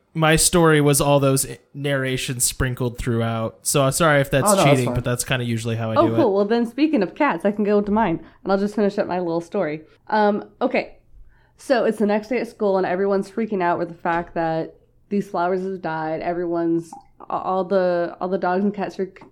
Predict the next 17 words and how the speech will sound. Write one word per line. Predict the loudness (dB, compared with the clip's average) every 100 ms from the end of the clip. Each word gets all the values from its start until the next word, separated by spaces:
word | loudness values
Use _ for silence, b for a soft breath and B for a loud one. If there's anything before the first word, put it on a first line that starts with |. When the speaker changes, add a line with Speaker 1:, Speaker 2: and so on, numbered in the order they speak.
| -12
Speaker 3:
telling | -6 -2 0 0 -2
their | -4 -4
teachers, | -2 -4 -2 -4 -4
their | -6
friends, | -4 -2 0 2 2 2 0 -10 b b b b -4
um, | -2 -2 -2
the | -4
community. | 0 2 2 2 2 2
They | 0
have | -2 -4
interviews | -2 2 2 2 2 2 2 0
and | 0
everything | 0 -2 -4 -4 -4
about | -4 -4
what's | -4 -6 -6
going | -6 -4 -2
on. | -2 -4 -6